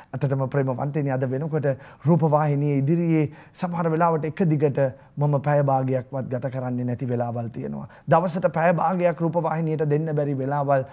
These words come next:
අද වෙනකොට තියෙනවා. ඇයි? ඊට වඩා ප්‍රමුඛතාවයන් උන්වහන්සේ තුල උන්වහන්සේ අපිට දීලා ඉවරයි. ඒ නිසා මම ඔබට ආරාධනා කරනවා ඔබ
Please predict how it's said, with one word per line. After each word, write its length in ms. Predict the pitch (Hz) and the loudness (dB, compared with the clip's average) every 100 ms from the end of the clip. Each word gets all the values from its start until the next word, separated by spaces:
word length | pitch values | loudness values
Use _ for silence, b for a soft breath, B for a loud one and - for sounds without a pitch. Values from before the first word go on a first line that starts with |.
| B | B
අද 160 | - 139 | -2 0
වෙනකොට 440 | 143 139 120 127 | 0 -2 -4 -4
තියෙනවා. 280 | 135 139 135 | -4 -2 0
ඇයි? 440 | 135 190 156 131 123 B - | 2 4 4 0 -2 B 2
ඊට 280 | 190 185 160 | 4 4 2
වඩා 560 | 135 127 135 156 147 131 | 2 4 4 2 2 0
ප්‍රමුඛතාවයන් 1120 | - 139 147 143 143 135 123 120 123 120 117 113 B | 0 2 2 0 -4 -2 -2 0 0 0 -4 -8 B
උන්වහන්සේ 720 | 156 139 120 147 127 - 135 127 | 0 0 0 -2 -4 -2 -2 -2
තුල 240 | - 143 139 127 120 B B | -2 0 2 2 0 B B
උන්වහන්සේ 560 | 143 131 120 120 139 | 0 2 0 -2 -2
අපිට 240 | 123 120 120 | -2 -2 -4
දීලා 280 | 113 117 113 | -2 -2 -4
ඉවරයි. 420 | 113 113 90 139 - _ _ _ - | -6 -8 -10 -14 -20 _ _ _ -6
ඒ 60 | |
නිසා 400 | 123 117 143 147 139 123 B B | -4 -4 -4 -4 -4 -6 B B
මම 180 | 147 147 | 0 2
ඔබට 180 | 139 | 2
ආරාධනා 580 | 139 143 147 131 135 135 | 2 2 0 0 -2 -6
කරනවා 400 | 127 147 156 139 B B | -6 -6 -2 -4 B B
ඔබ 200 | - 156 | 0 4